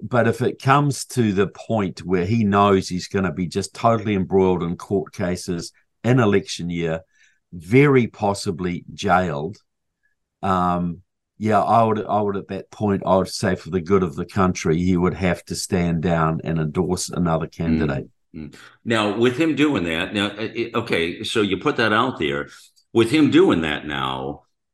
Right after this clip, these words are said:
Speaker 2: that would almost ensure that he would be locked up forever, uh, without him getting to the White House to be able to pardon himself, unless he relies on somebody else. Now he's putting his fate in somebody else's hands.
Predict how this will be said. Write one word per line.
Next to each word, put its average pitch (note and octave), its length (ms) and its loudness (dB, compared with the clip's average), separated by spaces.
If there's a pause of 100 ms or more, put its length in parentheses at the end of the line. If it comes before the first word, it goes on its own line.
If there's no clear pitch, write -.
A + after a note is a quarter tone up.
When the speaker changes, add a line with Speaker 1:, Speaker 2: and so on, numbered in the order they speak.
(200)
Speaker 2:
that A#2+ 300 0
would A#2 120 4
almost G#2+ 400 2
ensure F2+ 800 2
that D#2+ 200 -6
he F#2+ 100 -4
would F2 180 -2
be E2+ 140 -2
locked E2 360 -2
up D#2 240 -2
forever, D2+ 640 -2 (280)
uh, E2 60 -2
without F#2+ 360 2
him F2+ 140 0
getting F2+ 340 0
to A2 260 -2
the F2+ 100 -4
White D#2 260 -4
House D#2 200 -2
to - 80 -12
be E2+ 80 -2
able D2+ 120 -4
to C#2+ 60 -4
pardon E2 380 0
himself, E2+ 640 -2
unless F#2 360 0
he G2+ 140 0
relies F2 440 -2
on E2+ 380 -2
somebody F2 460 -2
else. F#2+ 360 0
Now G2+ 220 2
he's G2+ 140 -2
putting F#2+ 240 -6
his F2 160 -6
fate G2+ 340 0
in F2 140 -4
somebody F2+ 300 -2
else's E2 360 -4
hands. A#2 720 0